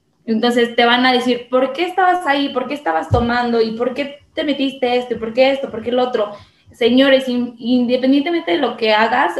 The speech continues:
de, de que si te pones hasta el huevo, de que si te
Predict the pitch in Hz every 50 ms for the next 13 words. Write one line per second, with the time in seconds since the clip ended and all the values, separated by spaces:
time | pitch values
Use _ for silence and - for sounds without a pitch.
0 | - - 220 220 220 208 208 214 202 - 190 202 220 220 220 233 226 233 226 220
1 | - 220 - 247 254 269 294 330 302 294 262 - - 190 190 202 196 233 233 240
2 | 247 262 262 262 254 240 226 233 - 226 208 208 202 208 208 220 214 208 208 196
3 | - _ _ _ _ - 226 233 226 220 226 - - -